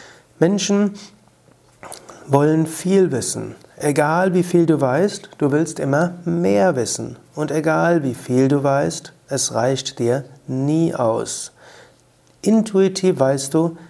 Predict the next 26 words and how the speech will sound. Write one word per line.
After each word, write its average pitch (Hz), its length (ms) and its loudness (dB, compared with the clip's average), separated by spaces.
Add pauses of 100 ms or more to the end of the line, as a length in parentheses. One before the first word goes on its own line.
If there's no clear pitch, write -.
(140)
deine 123 260 0
wahre 151 400 0
Natur 160 600 0 (160)
ist 139 320 -6 (100)
unendliches 160 920 -2
Wissen. - 360 -8 (580)
Äußeres 190 580 0
Wissen 180 400 2
wird 160 160 0
nie, 156 300 -2 (260)
wird 143 200 -2
nie 160 140 2
funktionieren. 127 920 -4 (520)
Ja, 165 120 0
angenommen, 135 760 0 (200)
egal 170 340 2
über 156 160 2
was 196 260 -2
du 208 80 0
etwas 135 400 0
wissen 131 320 0
willst, 147 420 -2 (140)
es 135 160 -6
gibt 156 220 -4
immer 165 260 0
mehr. 120 380 -4